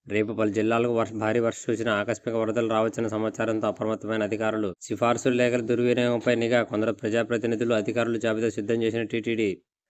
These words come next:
సెటిల్‌మెంట్ తేదీ వరకు పీఎఫ్ఐ వడ్డీ. పదవి విరమణ చేసిన ఉద్యోగులకు ప్రయోజనం. ఈపీఎఫ్ఓ ట్రస్ట్ బోర్డు సిఫార్సు.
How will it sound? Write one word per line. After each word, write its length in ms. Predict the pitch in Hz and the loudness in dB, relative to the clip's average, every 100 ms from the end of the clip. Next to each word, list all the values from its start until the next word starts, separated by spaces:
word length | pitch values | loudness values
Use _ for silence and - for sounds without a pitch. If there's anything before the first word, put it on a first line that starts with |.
| _ _ _ | _ _ _
సెటిల్‌మెంట్ 600 | - 107 101 117 123 123 | -4 -4 -2 0 2 2
తేదీ 220 | 123 120 | 0 2
వరకు 260 | 123 123 127 | 4 2 0
పీఎఫ్ఐ 420 | 127 120 117 123 | 0 0 0 0
వడ్డీ. 320 | 120 117 117 | 2 2 0
పదవి 300 | 117 107 117 | 0 0 0
విరమణ 260 | 120 117 120 | 2 0 0
చేసిన 260 | 113 110 117 | -2 -2 -2
ఉద్యోగులకు 500 | 101 113 117 110 113 | 0 -2 0 -4 -4
ప్రయోజనం. 520 | 113 117 113 120 107 85 - _ _ - | 0 0 2 0 0 -2 -10 _ _ -8
ఈపీఎఫ్ఓ 680 | 123 120 123 123 - 123 | -6 0 2 2 2 0
ట్రస్ట్ 440 | 120 120 117 - 131 | 0 0 -2 -4 -8
బోర్డు 340 | - 120 120 | -2 0 0
సిఫార్సు. 680 | 123 120 123 113 - 101 | -2 0 2 2 -2 -4